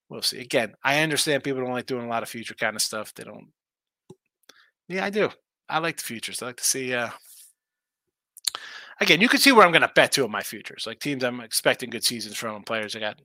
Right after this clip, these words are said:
good seasons from. Uh, Groovy, Cubs get back Suzuki in a few weeks, and you start betting on Cubs. Uh, is it domino effect for them? Yeah, I mean, it's still a good lineup. I mean, I, you know, you,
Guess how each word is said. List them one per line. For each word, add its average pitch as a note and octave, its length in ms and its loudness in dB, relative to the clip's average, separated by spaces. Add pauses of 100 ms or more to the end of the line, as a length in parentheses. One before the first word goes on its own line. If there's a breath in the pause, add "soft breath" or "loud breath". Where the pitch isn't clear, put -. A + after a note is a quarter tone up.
(120)
good B2 140 -8
seasons G2+ 340 -4
from. G2+ 200 -8 (920 loud breath)
Uh, C3+ 440 10
Groovy, F#3+ 360 8
Cubs F#3 220 8
get F3 160 6
back E3+ 240 6
Suzuki G#3+ 540 0
in G3+ 40 4
a F3 40 0
few G3 200 -2
weeks, G3 280 0
and E3 100 -2
you E3 60 -4
start D#3 220 0
betting D#3 160 0
on C#3+ 100 -2
Cubs. C#3+ 560 2 (840 soft breath)
Uh, C3+ 180 0
is B2+ 100 -4
it C#3 120 -8
domino C#3 320 4
effect C3+ 280 -2
for C#3+ 80 -4
them? C#3+ 160 -4
Yeah, G#3 240 4 (180)
I D3 80 -4
mean, F#3 180 0
it's G#3+ 180 4
still D#4+ 200 6
a A#3+ 60 6
good G3+ 160 6
lineup. D#3+ 380 6
I B2+ 160 -8
mean, C3+ 280 -6
I, D#3 180 -4 (140)
you E3 80 -16
know, D#3 140 -10
you, C#3 200 -12